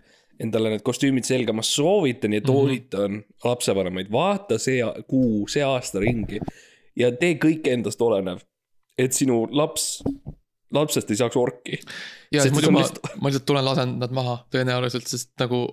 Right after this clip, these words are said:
Speaker 2: oleme ausad, see on
Speaker 1: Instinkt, Max, on lihtsalt
Speaker 2: Jaa.
Speaker 1: instinkt kaitsta Eesti riiki, ta on
Speaker 2: See on
Speaker 1: patrioot.
Speaker 2: täpselt, see on oht, see on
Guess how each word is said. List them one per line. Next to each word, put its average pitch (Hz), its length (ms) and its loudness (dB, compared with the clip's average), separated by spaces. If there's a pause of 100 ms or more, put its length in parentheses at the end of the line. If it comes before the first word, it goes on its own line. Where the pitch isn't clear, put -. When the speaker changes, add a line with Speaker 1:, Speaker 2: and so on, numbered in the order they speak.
(120)
Speaker 2:
oleme 127 280 2
ausad, 123 280 0
see 135 100 2
on 127 160 -2
Speaker 1:
Instinkt, 190 540 0
Max, 165 260 0
on 151 80 2
lihtsalt 156 240 2
Speaker 2:
Jaa. 135 140 4
Speaker 1:
instinkt 156 300 0
kaitsta 139 420 0
Eesti 127 260 -2
riiki, 120 300 0
ta - 80 0
on - 20 -2
Speaker 2:
See 262 60 -2
on 247 100 2
Speaker 1:
patrioot. 143 300 0
Speaker 2:
täpselt, 147 260 0
see 143 100 2
on 139 40 2
oht, 165 260 0
see - 160 0
on 127 120 0